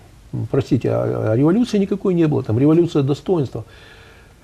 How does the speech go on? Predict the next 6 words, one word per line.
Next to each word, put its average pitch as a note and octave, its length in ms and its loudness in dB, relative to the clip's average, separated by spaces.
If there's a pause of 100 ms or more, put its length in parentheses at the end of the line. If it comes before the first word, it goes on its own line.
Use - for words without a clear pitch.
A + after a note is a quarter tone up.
(1600)
Революция F3 540 2
решает D#3 320 0
вопрос B2 320 -2
собственности. - 640 -6
А - 80 -2
когда C#3+ 520 2